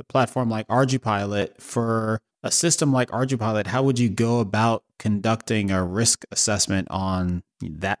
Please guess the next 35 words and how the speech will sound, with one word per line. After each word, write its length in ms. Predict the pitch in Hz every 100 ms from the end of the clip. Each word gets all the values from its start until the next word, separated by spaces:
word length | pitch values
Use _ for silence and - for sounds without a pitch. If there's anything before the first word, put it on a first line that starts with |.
| _
part 240 | - 117
of 120 | 104 69
it? 140 | -
Does 160 | 98 101
that 180 | 113
involve, 760 | 110 104 98 104 104 104 101 98 _ _ _ _ -
uh, 460 | 107 104 104 104 98
like, 400 | 95 95 - - _ _ 120
detailed 1040 | 117 117 - 117 107 107 101 98 101 - -
code 320 | 143 151 -
path 320 | 165 170 -
reviews? 920 | 180 160 165 160 160 160 156 156 143
And 360 | 135 110 107 110
are 160 | - 113
you 220 | 110 113
trying 560 | - 127 127 127 123 117
to 760 | 120 113 110 110 107 104 104 -
get 280 | 120 120 -
to 720 | - 120 110 110 107 107 107 -
a, 800 | 110 110 107 104 101 98 98 - _ _ _ _ _ _
how 120 | - 156
do 80 |
you 100 | 180 160
even 200 | 135 101
characterize 600 | 139 180 - 101 90 85
the 100 | 85
risk 300 | 85 - -
associated 640 | - 90 - 87 82 80
with, 400 | 82 85 - -
uh, 220 | 101 95 90
that 200 | 95 -
part 200 | 98 92
of 100 | 90
a 160 | 82
system? 500 | 80 - - 67 78